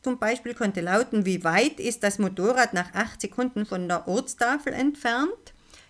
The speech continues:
Hier geht es also um den Weg, wie weit ist sie von der Ortstafel entfernt. Das heißt, unser S, S ist ja immer der Weg, ist das Integral der Geschwindigkeit. Die Geschwindigkeit wäre hier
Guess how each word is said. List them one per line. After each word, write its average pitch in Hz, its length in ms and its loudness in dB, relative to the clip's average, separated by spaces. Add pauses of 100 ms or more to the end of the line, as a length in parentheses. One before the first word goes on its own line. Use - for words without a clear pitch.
Hier 220 200 0
geht 208 240 0
es 196 100 -4
also 185 360 -4
um 180 180 -2
den 160 260 -2
Weg, 185 400 0
wie 180 180 -4
weit 202 320 -2
ist 190 160 -8
sie 196 140 -4
von 185 160 -6
der - 140 -8
Ortstafel 180 560 -6
entfernt. 165 640 -4 (340)
Das 214 200 -8
heißt, 170 580 -2 (240)
unser 196 400 -2
S, - 680 -2 (480)
S 208 240 -4
ist 190 160 -10
ja 175 80 -4
immer 190 260 -4
der 156 200 -6
Weg, 196 440 -2 (540)
ist 233 220 -6
das 202 140 -6
Integral 214 600 -2
der 180 140 -2
Geschwindigkeit. 254 1120 -2
Die 202 80 -6
Geschwindigkeit 202 920 -4
wäre 185 260 -2
hier 180 500 -2